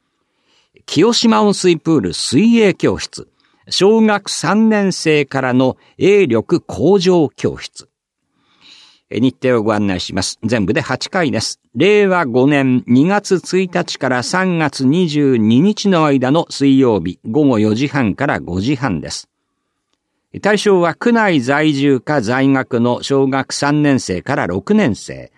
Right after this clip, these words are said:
定員は抽選で三十人です。え、講師は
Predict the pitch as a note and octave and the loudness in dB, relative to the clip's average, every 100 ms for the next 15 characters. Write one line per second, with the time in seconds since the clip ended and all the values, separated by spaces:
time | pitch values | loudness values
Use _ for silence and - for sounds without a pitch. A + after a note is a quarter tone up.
0 | _ - C#3+ C#3+ C3+ B2 D3 C3+ C3 B2 | _ -4 0 2 2 0 0 -2 0 -2
1 | C#3 D#3+ - A#2 D#3+ G3+ F#3 B2+ D#2 B2+ | -2 -4 -6 -4 0 0 0 0 -2 -6
2 | - - - _ _ _ _ _ _ _ | -12 -14 -16 _ _ _ _ _ _ _
3 | _ _ _ - A2+ B3 A#3+ - C#3+ C#3 | _ _ _ -10 -4 0 0 2 0 0